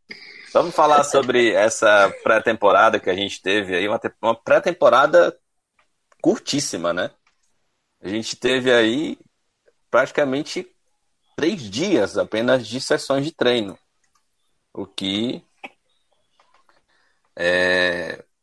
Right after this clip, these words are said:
foi completamente diferente dos anos anteriores. Eu tava vendo até um levantamento do, do Giafone, do Felipe Giafone, é, lá com o pessoal da, da Band, né? Que é outra novidade desse ano de dois mil e vinte e um,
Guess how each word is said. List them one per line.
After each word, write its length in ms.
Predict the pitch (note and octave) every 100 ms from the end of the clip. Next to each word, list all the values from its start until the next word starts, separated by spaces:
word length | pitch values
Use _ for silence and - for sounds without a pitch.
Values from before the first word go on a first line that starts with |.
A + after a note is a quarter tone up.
| _ _ _ _ _
foi 140 | - G2+
completamente 480 | G2+ G#2 C3 B2+ D3
diferente 640 | - C#3 A2 A2+ C3+ C3+
dos 180 | C#3 A#2
anos 220 | A#2+ B2
anteriores. 640 | C3+ - D#3+ D3+ A2 G2+
Eu 100 | F2+
tava 240 | G2+ A#2 A2+
vendo 220 | A2+ A#2+
até 240 | A2 A#2
um 240 | D#3 D3+ B2+
levantamento 920 | G2 A2+ G#2+ F#2+ G#2 - G2+ E2+ - _
do, 800 | F2+ F#2+ G2 F#2+ F#2+ F2+ D2+ _ _ _ _ _ _ _ _ - -
do 60 |
Giafone, 460 | F#2+ F3 - D3+ C3
do 60 | F#2
Felipe 260 | G2 A2+
Giafone, 480 | B2+ B2 A2 C3 C3 _ _ _ _ _ _ _
é, 560 | - E2+ E2+ E2 D#2+ D#2+ - _ _ _ _ _ _ _ -
lá 140 | G2
com 80 | -
o 60 | F#2+
pessoal 480 | F#2 - F#2 F#2+
da, 160 | F2 E2
da 120 | F2
Band, 260 | E2 A#2+ F#3+
né? 160 | A2 B2+ - _ _ -
Que 140 | A2+ -
é 60 |
outra 260 | A2 - B2
novidade 560 | G#2 F2 E2+ F2 C#3 -
desse 220 | F#2+ G2
ano 100 | F2
de 40 |
dois 120 | F2+ F2+
mil 140 | F#2
e 20 |
vinte 200 | F2+ F2+
e 80 | F#2+
um, 160 | D#3